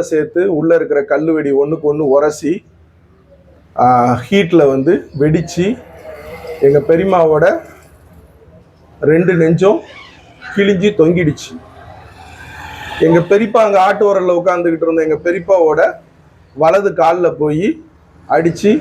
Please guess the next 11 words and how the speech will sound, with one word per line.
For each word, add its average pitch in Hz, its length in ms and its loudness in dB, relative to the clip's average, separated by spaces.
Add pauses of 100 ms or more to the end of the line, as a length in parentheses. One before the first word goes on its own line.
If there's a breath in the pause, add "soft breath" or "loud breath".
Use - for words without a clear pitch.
(220)
காலம் 170 400 2
என்ன 151 140 -2
ஆயிடுச்சு, 127 420 -2 (1300)
தொங்கிடுச்சு. 147 500 0 (1900)
எங்க 196 120 2 (120)
பெரியம்மா 233 360 2
வந்து 214 220 0 (120)
தெசமலை 208 500 2 (340)
ஒரு 175 140 -2 (100)
பிரைவேட் 190 380 2
ஹாஸ்பிட்டல்ல 175 580 -2